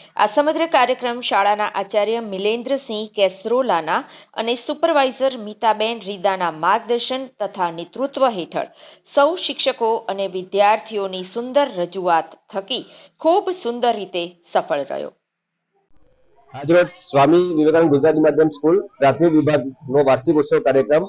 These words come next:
Speaker 2: મા સારદેવી ભવન, અ, જીનવાલા કેમ્પસમાં રાખવામાં આવ્યો છે.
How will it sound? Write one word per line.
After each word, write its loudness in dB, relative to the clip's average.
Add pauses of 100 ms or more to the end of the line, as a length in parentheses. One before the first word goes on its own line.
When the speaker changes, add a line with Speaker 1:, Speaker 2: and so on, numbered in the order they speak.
(560)
Speaker 2:
મા 0
સારદેવી 4
ભવન, 2 (360)
અ, 0
જીનવાલા 0
કેમ્પસમાં 0
રાખવામાં 2
આવ્યો 6
છે. -2